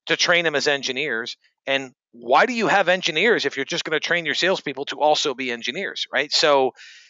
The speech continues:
and, and again, in the, in the quest for being better, the, you know, I mean, I don't mean this as a rip to engineers, right? But I can find product knowledge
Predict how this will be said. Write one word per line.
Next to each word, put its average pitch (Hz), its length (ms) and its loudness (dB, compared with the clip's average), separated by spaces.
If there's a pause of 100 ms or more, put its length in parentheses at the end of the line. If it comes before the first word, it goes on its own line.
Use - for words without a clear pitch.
(120)
and, 151 220 2
and 147 140 0
again, 170 280 2
in 147 220 -2
the, 143 100 0 (100)
in 135 180 -2
the 127 80 -4
quest 165 560 2
for 170 160 -4
being 147 300 -8
better, 123 440 -2 (680)
the, 123 100 -6 (100)
you 139 80 -4
know, 113 240 -2 (800)
I 165 60 0
mean, 190 140 -4
I 180 80 4
don't 233 160 6
mean 214 240 4
this 190 160 4
as 175 120 0
a 165 60 2
rip 151 280 2
to 156 120 -2
engineers, 127 640 -4
right? 123 280 0
But 135 120 0
I 160 100 4
can 175 160 -4
find 170 400 0
product 156 400 2
knowledge 120 340 0